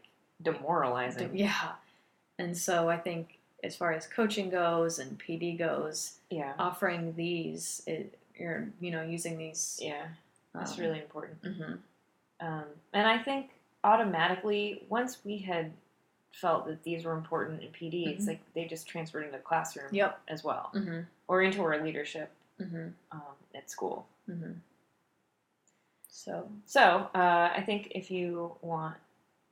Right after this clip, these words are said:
Speaker 1: more information on the partnership principles,
Speaker 2: Mm-hmm.
Speaker 1: uh, I know, like, on the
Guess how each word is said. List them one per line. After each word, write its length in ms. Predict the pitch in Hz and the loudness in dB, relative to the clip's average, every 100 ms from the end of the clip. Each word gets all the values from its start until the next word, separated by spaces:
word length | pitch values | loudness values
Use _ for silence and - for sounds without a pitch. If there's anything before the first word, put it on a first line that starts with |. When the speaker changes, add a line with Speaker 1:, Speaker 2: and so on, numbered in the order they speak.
| _ 170 | _ -10
Speaker 1:
more 260 | 160 156 170 | -6 -4 -4
information 600 | 175 190 175 175 - 190 - | -6 -6 -6 -6 -4 -4 -4
on 180 | 170 | -4
the 100 | 165 165 _ - | -6 -10 _ -6
partnership 560 | 170 160 165 - 165 | -4 -2 -4 -6 -8
principles, 760 | - 165 160 156 151 160 - - _ - | -8 -10 -6 -4 -2 -4 -8 -14 _ -6
Speaker 2:
Mm-hmm. 360 | 208 208 214 220 - - | -4 -2 -2 -4 -6 0
Speaker 1:
uh, 40 | 165 156 | 2 4
I 60 | 180 | 4
know, 400 | 220 220 214 - - | 6 6 4 0 -2
like, 360 | 160 160 - - | -2 -2 -8 -6
on 520 | 160 160 160 160 156 - | 0 2 2 0 -4 -2
the 160 | 165 | -4